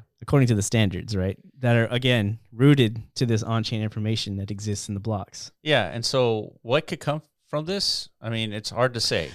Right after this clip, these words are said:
Speaker 1: It is hard to say. It's more like we just want people to kind of understand, like, that
Speaker 2: Yeah. The, the, the patterns that have led up to this point that
Speaker 1: Yeah.
Speaker 2: Bitmap exists. We have Ordinals, Casey Rodimer, we have Bitoshi with Bitmap.
Speaker 1: Mm-hmm.
Speaker 2: You know, the next,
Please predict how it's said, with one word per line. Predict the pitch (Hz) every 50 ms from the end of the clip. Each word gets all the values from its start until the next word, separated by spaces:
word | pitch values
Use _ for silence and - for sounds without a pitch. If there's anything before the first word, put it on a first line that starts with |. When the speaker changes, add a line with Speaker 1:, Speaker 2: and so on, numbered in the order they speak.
| - - _ _ -
Speaker 1:
It | 147
is | 160 156 127
hard | 117 107 98
to | -
say. | - 104 92 95 - -
It's | 147 135 156
more | 170 196 208
like | 196 180 156 147
we | 147
just | 147 147 131 117
want | 139 131 123 120
people | 131 123 123 113
to | - - 117
kind | - - 123 117
of | 117 110 104 101 101 - - - _ _ _ _ _ _ _ _ _ _ _ _ _ -
understand, | 147 151 151 143 127 113 - - - 135 123 107 90 90 - - _ _ _ _ _ _
like, | 151 120 117 110 101 -
that | 123 131
Speaker 2:
Yeah. | 127 107 92 87 87 - - _
The, | - 123 127
the, | 107 120 117 - _ _
the | 117 123 123 _ _ _
patterns | - - 131 143 160 170 180 180 175 143
that | 143 123 120
have | 135 123 110 110
led | 113 117 127 131
up | 131 123 -
to | - - 117
this | 113 139 147 -
point | - - 156 147 165 190 185 - -
that | 113 113 104
Speaker 1:
Yeah. | 95
Speaker 2:
Bitmap | 135 139 135 139 135 131 127
exists. | 127 110 107 117 123 139 151 -
We | - 123 110
have | 104 98 92 -
Ordinals, | - - 131 131 151 151 147 147 143 139 139 139 -
Casey | - 139 127 - 117
Rodimer, | 104 117 131 135 135 131 131 127
we | 123 117
have | 110 98 90 95 _ _ _ _ _ -
Bitoshi | - - - 139 139 139 - - 135 127
with | 117 107 92
Bitmap. | - 123 123 123 123 123 120 120 117 113 - -
Speaker 1:
Mm-hmm. | 131 110 107 101 98 98 - _ _ _ _
Speaker 2:
You | - 120 113
know, | 113 110 107 104
the | 104 - 123 110
next, | 107 120 131 143 - - - - - - -